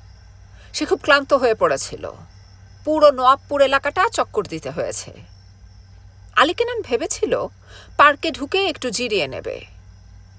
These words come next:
ঢুকেই দেখতে পেল একটা ছেলে লম্বা হয়ে পাথরের বেঞ্চির উপর ঘুমিয়ে আছে। পরনের জামাটি শতছিন্ন, ক্লিষ্ট মলিন মুখ,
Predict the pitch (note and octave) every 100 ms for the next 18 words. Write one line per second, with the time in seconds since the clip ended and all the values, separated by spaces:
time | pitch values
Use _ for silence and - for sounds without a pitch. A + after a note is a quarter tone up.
0 | - - E3+ A#3+ C#4 A#3 A#3+ D4+ D#4 C#4+
1 | C3 A#2 - - - - - A3 A#3 A#3
2 | - D4+ D#4+ F#4+ D4 C4 D4+ D4 D4+ D4+
3 | E4 A4 - B3+ C4+ C4+ A3+ B3+ C4 D4
4 | C#4+ - F#4 B4 - E3+ G#3 E3+ B2+ D#2+
5 | - - - - - - - - - -
6 | - - - A#3+ B3 B3 B3 G3+ A#3 B3
7 | B3+ E4 A4 - - G3 - - C2+ C2
8 | A#1+ - - - - - - - - -
9 | D4+ - - A3+ G#3+ A3+ G#3+ E3 E3+ C#3+
10 | G#2